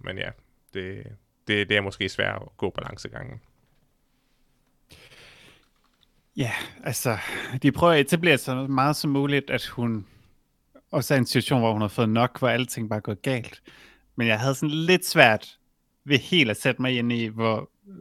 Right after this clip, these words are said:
Speaker 2: man kan sige, hvor grov og frygtløs hun er over for Russ Crowes karakter i den <laughs> situation, hvor han sidder i den m-, kæmpe, meget store bil, og,
Speaker 1: Mm.
Speaker 2: og hun sådan taler ned til ham og sådan noget.
Speaker 1: Ja.
Speaker 2: For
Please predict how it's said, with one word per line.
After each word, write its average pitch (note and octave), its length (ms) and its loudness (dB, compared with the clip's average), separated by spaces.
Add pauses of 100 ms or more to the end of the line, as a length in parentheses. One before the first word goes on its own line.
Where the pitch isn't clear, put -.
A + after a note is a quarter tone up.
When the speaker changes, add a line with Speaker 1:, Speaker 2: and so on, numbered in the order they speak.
Speaker 2:
man - 200 -6
kan A2 80 -8
sige, A2 420 -8 (1120)
hvor C3+ 100 4
grov C3+ 260 6
og A#2+ 80 2
frygtløs A#2 480 -2
hun B2 100 -6
er B2 120 -2
over A2+ 200 -2
for A2+ 220 -4
Russ G#2+ 120 -2
Crowes A#2+ 260 -6
karakter A#2 360 -4
i G#2 120 -4
den - 100 -8 (180)
<laughs> - 120 -20
situation, A#2+ 380 0
hvor G#2 100 -2
han G#2+ 160 -2
sidder B2 200 0
i G#2 100 -4
den B2 440 -6 (120)
m-, C3+ 240 -4
kæmpe, C3+ 240 -2
meget A#2+ 240 -2
store B2 280 -10
bil, A#2 340 -8
og, A2+ 200 -4
Speaker 1:
Mm. G#2 80 -8 (640)
Speaker 2:
og B2 80 -6
hun G#2+ 60 -4
sådan A2+ 320 -4 (400)
taler A2+ 280 0
ned A#2 180 2
til A#2 200 -4
ham G#2 240 -10
og G2+ 240 -8 (100)
sådan G#2+ 240 -8
noget. G2 140 -10 (480)
Speaker 1:
Ja. G#2+ 80 0
Speaker 2:
For - 60 -4